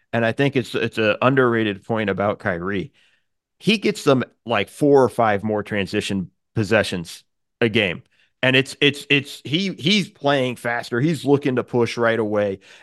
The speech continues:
and things like that. Like, I think that's something, an element that they hadn't had in the past with the way Luka likes to kind of play the slow down and let me control everything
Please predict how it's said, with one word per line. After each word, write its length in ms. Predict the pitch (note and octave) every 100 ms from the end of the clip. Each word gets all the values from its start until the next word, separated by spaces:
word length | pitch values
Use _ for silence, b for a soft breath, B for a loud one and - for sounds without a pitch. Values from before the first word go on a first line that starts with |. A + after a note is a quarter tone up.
| _
and 180 | B2 A2+
things 280 | B2 A#2+ A#2
like 180 | G#2 G2+
that. 240 | A2 G2
Like, 140 | A#2 A#2+
I 100 | B2
think 360 | D#3 B2+ A2
that's 280 | B2 D3+ -
something, 380 | D#3 C#3+ C#3+ B2
an 120 | - _ _ _
element 340 | C#3 D#3+ E3 D#3
that 120 | C3+
they 120 | B2
hadn't 420 | A#2 C#3 D3 C#3+
had 280 | B2 B2+ B2+
in 80 | A#2
the 80 | F2+
past 520 | A#2 A2+ F#2+ - - _ _ _ _
with 180 | A#2+ A#2
the 80 | B2
way 200 | B2 C3
Luka 280 | B2+ C3+ C3+
likes 240 | C3 B2
to 100 | B2+
kind 200 | B2+ B2
of 80 | B2
play 220 | B2+ B2
the 80 | A#2
slow 280 | - B2 A#2+
down 320 | A#2 A2+ A#2
and 80 | A2+
let 120 | A#2
me 100 | A#2
control 500 | A#2+ A2+ C3+ C3+ B2+
everything 580 | A#2 A#2 A2+ A2+ A2